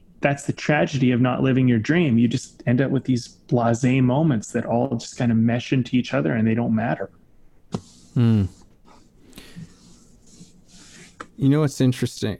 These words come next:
Speaker 2: I, I c-, oh, <laughs> I'm just all over the place with quotes. I might have to search this one up, but you just
Speaker 1: <laughs>
Speaker 2: reminded me of this one quote, which was, um, "We think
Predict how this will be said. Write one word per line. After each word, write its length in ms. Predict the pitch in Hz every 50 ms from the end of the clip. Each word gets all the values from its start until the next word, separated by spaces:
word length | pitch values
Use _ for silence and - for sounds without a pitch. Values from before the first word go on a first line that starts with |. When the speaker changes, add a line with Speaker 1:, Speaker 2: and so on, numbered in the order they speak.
| - -
Speaker 2:
I, 120 | 113 107
I 260 | - - - - 120 - -
c-, 140 | - - -
oh, 280 | - 135 135 127 113 101 - - - - -
<laughs> 220 | 156 135 120 -
I'm 240 | 139 120 107 147 139 - - - - - - - - -
just 260 | - 175 - - - - - - - - 175 175 -
all 200 | 143 156 170 170
over 160 | 175 175 175
the 80 | 170 160
place 240 | - 151 160 135 -
with 140 | 135 123 -
quotes. 280 | - 147 127 120 -
I 60 | 131 131
might 120 | 139 147
have 120 | 151 156 -
to 80 | - 151
search 380 | - - 147 139 135 135 -
this 160 | 143 131 - -
one 180 | 131 120 117
up, 180 | 117 113 104 - - 117
but 360 | 120 117 110 98 - - 202
you 80 | 135 131
just 220 | 123 143 - - -
Speaker 1:
<laughs> 80 | 143
Speaker 2:
reminded 340 | 135 127 120 120 127 131 123
me 260 | 127 123 120 117 110
of 260 | 104 104 113 110 107 110
this 220 | 110 - - -
one 200 | 123 120 113 110
quote, 380 | 107 - - 123 117 113 110 113
which 260 | 117 113 110 - -
was, 260 | 123 113 101 - - 113 -
um, 400 | - 117 110 110 107 104 104 98 - - - - - - - - - - - - - - - - - - - -
"We 140 | 135 131 127
think 640 | - - - - 147 151 165 160 - - - -